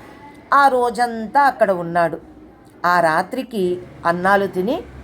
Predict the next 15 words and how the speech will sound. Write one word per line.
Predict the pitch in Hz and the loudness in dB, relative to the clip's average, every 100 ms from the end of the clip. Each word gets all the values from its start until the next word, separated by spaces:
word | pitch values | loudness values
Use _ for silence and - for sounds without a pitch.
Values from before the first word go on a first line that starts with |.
| - 247 | -4 2
ఆరు | 269 269 | 4 2
బయట | 208 180 175 | 0 0 0
పడుకున్నారు. | 226 330 277 233 202 170 143 135 135 - - - - - - - - - 302 | 2 2 2 -2 -8 -6 -6 -6 -12 -20 -20 -20 -20 -20 -20 -20 -20 -6 0
చిన్న | 302 330 330 | 2 2 4
చెల్లెలు | 294 233 196 190 | 4 4 2 -2
రామలింగణ్ణి | 190 175 196 240 240 220 185 170 165 165 - | 0 0 2 0 0 -4 -4 -4 -10 -10 0
ఒక | 226 233 | 0 0
కోరిక | 220 190 190 180 175 | -6 -2 -2 -2 -4
కోరింది. | 226 294 233 165 139 - - - - - - - - - | 0 2 2 0 -12 -16 -20 -20 -20 -20 -20 -20 -12 -4
"అన్నయ్య, | 175 175 165 170 254 - - - - - 208 | -2 0 0 2 0 -2 -10 -20 -20 -12 -6
ఈ | 233 | -2
ఏడు | 226 196 233 254 202 185 220 - | 2 4 4 4 2 0 -4 -14
వరి | 156 180 233 | 0 2 4
పైరు | 311 294 202 240 | 4 4 4 2
వేశాము. | 285 247 - 165 | 2 2 2 -4